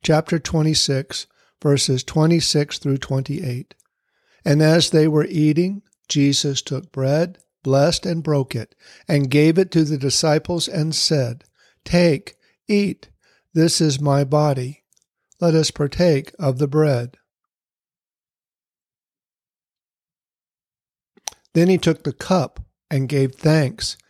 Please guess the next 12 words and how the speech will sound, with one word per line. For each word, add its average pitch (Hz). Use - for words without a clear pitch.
and 139
gave 156
it 175
to 160
them, 139
saying, 127
'Drink 202
from 139
it, 117
all 170
of 131
you, 120